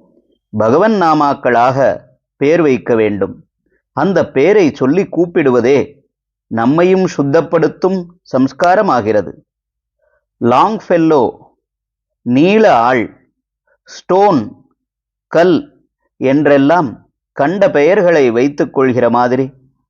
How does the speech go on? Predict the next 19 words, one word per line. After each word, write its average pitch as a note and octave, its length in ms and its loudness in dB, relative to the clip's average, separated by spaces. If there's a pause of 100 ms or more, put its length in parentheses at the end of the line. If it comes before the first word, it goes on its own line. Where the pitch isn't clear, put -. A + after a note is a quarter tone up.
(100)
நம் B2+ 260 -2
மதத்தில் D#3 580 0
இல்லை. A#2 300 0 (800)
இப்போது C#3 520 -2 (460)
இப்படிப்பட்ட D3 680 -2 (140)
அசட்டு E3 540 -2
பெயர்கள் C#3+ 520 0 (540)
இங்கேயும் F#3 580 0
வந்துவிட்டன. C3 560 0 (840)
சுவாமி G3 480 0
பெயராகவே D#3 720 2
வைத்தாலும் C3 640 -2 (920)
அதை C#3 260 2 (260)
கண்ணா F3 420 0
பின்னா D3+ 360 0 (100)
என்று B2 320 0 (140)
சிதைத்து D#3 640 -2
கூப்பிடும் B2+ 500 0
வழக்கமும் C#3 600 0